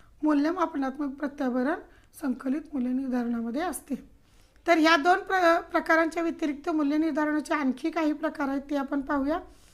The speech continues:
प्र-, दुसरं वास्तव मूल्य निर्धारण असा एक प्रकार आहे, अ, ज्याच्यामध्ये अपारंपरिक पद्धतींचा वापर केला जातो. दैनंदिन जीवन सदृश्य भूमिका वठवत असताना विद्यार्थ्यांच्या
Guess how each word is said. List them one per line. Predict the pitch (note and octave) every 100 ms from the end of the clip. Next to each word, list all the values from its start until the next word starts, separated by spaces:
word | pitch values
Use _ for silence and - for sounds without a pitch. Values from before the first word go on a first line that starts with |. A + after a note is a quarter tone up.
| - - - -
प्र-, | D4+ C#4+ C#4
दुसरं | D4 C#4 D#4+ C#4+ C#4+ C#4+ C#4+ - _ -
वास्तव | D#4 D4+ F#4+
मूल्य | G4+ F#4 D#4+
निर्धारण | D#4+ D4+ D4 D4+
असा | D#4 C4+ D4
एक | C#4+
प्रकार | D4+ D4 C#4+
आहे, | C4+ D4 G#4 - - - _ D4+
अ, | C#4+
ज्याच्यामध्ये | B3 D4+ D4 E4+ E4+ C#4+ D4+ D#4+ -
अपारंपरिक | E4 E4+ F4+ E4 D4+ D#4+ D4+
पद्धतींचा | - D#4 A#3+ C#4+ D4 C4+ D#4 G4
वापर | D4 C4 C4+
केला | B3+ C#4+ C4+ C4
जातो. | C4+ C4+ D#4+ F4+ - - - - -
दैनंदिन | C4 D4 D4+ F4+ F#4 G4 D#4
जीवन | D4+ D#4+ F4
सदृश्य | F4+ C#4+ D#4 -
भूमिका | D#4 D#4 C#4 C4+ D4
वठवत | D4 C#4+ C4+ C#4
असताना | C#4+ C#4+ C4+ D4
विद्यार्थ्यांच्या | D4 A#3 C#4+ D4 E4 D4+ - E4